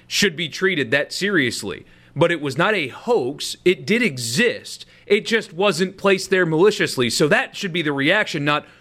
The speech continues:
uh, what you're seeing, because as we talked about at the top of the show, the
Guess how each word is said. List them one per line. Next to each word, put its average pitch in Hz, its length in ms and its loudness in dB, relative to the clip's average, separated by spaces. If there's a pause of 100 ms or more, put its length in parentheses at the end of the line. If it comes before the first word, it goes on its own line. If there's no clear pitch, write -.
(240)
uh, 156 220 0 (1300)
what 156 400 4
you're 143 160 2
seeing, 120 440 2
because 143 460 -2 (260)
as 139 220 -2
we 135 140 -6
talked 135 260 -2
about 123 160 0
at 117 80 -8
the 113 60 -20
top 143 240 -2
of 117 60 -14
the 107 60 -6
show, 110 220 -2
the 120 100 -4